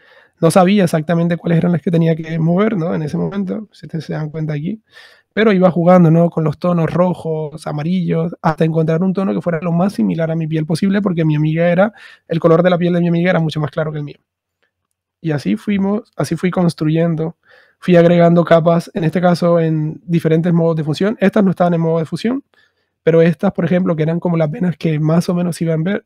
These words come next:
se iban a ver sin el brazo, tenemos venas que son muy visibles y venas que apenas se ven, entonces quería generar ese mismo efecto, ¿no? Otra cosa que yo también recomiendo cuando nosotros estamos trabajando una composición en Photoshop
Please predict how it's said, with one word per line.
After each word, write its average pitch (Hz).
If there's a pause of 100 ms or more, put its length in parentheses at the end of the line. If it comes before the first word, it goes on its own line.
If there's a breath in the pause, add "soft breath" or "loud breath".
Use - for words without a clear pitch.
se -
iban 160
a 160
ver 170 (260)
sin -
el -
brazo, 156 (380 loud breath)
tenemos 165
venas 175
que -
son 160
muy 175
visibles 196
y 175
venas 165
que 170
apenas 170
se 165
ven, 175
entonces 170
quería 175
generar 160
ese 160
mismo 160
efecto, -
¿no? 175 (500 loud breath)
Otra 196
cosa 214
que 196
yo 165
también 175
recomiendo 160
cuando 156
nosotros 147
estamos 156
trabajando 147
una 156
composición 147
en 151
Photoshop 156